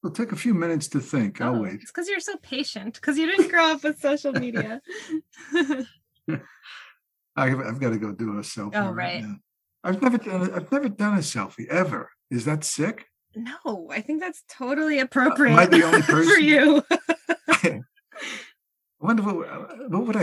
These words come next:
Speaker 2: I don't
Speaker 1: do as
Speaker 2: think
Speaker 1: a
Speaker 2: Mom's
Speaker 1: selfie?
Speaker 2: ever taken a
Speaker 1: You, and you know
Speaker 2: selfie.
Speaker 1: what the problem, you know what the problem would be if I took a
Speaker 2: Yeah.
Speaker 1: selfie? I'd look at it and I'd say, "Oh, that's not a good selfie." And I'd, I'd wind up spending six hours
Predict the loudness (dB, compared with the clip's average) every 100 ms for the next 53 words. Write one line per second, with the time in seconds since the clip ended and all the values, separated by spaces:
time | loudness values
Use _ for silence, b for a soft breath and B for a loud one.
0 | 0 2 2 2 0 -2 -4 -4 -4 -2
1 | -2 -2 -2 -4 -4 -6 -4 2 4 6
2 | 10 8 8 4 6 6 6 0 -4 _
3 | _ _ _ _ _ _ _ _ 2 2
4 | 0 -2 0 0 0 0 -2 -4 -4 -4
5 | -6 -4 -2 -2 -2 -4 -4 -8 -10 B
6 | B B _ -2 2 2 2 0 -2 -4
7 | -4 -2 -2 -2 -2 -4 -4 -8 -8 -8
8 | -10 -4 -2 -2 -6 -14 -14 -14 -12 -10
9 | -6 -4 -4 -2 0 2 4 4 0 -2
10 | 0 0 0 0 0 0 0 2 4 4
11 | 4 -2 -4